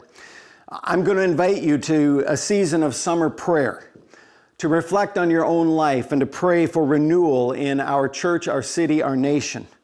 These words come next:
And I wanna leave you with some questions about your own spiritual journey that you can take with you. As we come out of this covid season, I can't think of a more important thing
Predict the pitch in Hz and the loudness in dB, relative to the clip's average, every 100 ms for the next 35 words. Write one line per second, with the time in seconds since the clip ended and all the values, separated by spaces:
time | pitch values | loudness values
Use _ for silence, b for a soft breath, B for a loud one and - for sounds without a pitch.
0 | B B B B B B 165 175 190 208 | B B B B B B 0 2 2 2
1 | 226 220 208 196 190 175 - - 185 - | 2 2 2 2 2 -2 0 0 0 -2
2 | 151 127 131 135 151 151 147 156 180 170 | -2 0 0 0 0 2 0 0 0 -2
3 | - 180 170 170 151 117 156 151 131 117 | -2 -2 -2 -2 -4 -2 0 0 0 -2
4 | 131 147 - 139 123 - - 156 147 160 | -2 -2 -2 -4 -4 -10 -4 -4 0 0
5 | 156 - 110 - _ B B B B B | 0 -4 -12 -14 _ B B B B B
6 | B B B - - 196 151 196 254 - | B B B -6 -2 0 2 0 0 0
7 | 214 208 208 214 156 170 165 - 185 185 | 0 2 2 2 2 0 0 -4 0 2
8 | 180 170 143 - - 185 180 151 147 143 | 2 0 -2 -8 -4 0 0 2 0 0
9 | 165 202 202 185 196 156 156 160 165 156 | -2 -2 -2 -2 -2 0 2 2 2 0
10 | 131 - 180 165 165 - 160 135 127 | 0 0 0 0 -4 -2 0 0 -2